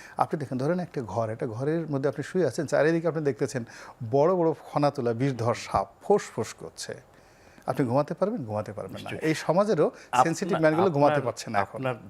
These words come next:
Speaker 2: ধারণা বা বিশ্লেষণ বা প্রেডিকশন যাই বলেন, ডিসেম্বরে কি নির্বাচন হবে?
Speaker 1: এখন যেহেতু নেতা বলেছেন,
Speaker 2: হুম।
Speaker 1: হবে, হতেই হবে।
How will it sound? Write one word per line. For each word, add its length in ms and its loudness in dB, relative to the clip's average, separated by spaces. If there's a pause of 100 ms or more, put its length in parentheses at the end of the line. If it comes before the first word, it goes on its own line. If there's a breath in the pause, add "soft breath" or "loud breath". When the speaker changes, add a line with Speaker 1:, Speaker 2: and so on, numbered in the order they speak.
Speaker 2:
ধারণা 520 2 (140)
বা 380 2 (220)
বিশ্লেষণ 560 -4 (520 loud breath)
বা 120 6
প্রেডিকশন 580 0 (240)
যাই 200 0
বলেন, 260 -6 (480 soft breath)
ডিসেম্বরে 400 -2
কি 60 -6
নির্বাচন 320 -6
হবে? 280 -6 (1300 loud breath)
Speaker 1:
এখন 360 0
যেহেতু 500 2
নেতা 340 4
বলেছেন, 680 2
Speaker 2:
হুম। 320 -14 (340)
Speaker 1:
হবে, 600 2
হতেই 380 0
হবে। 340 -6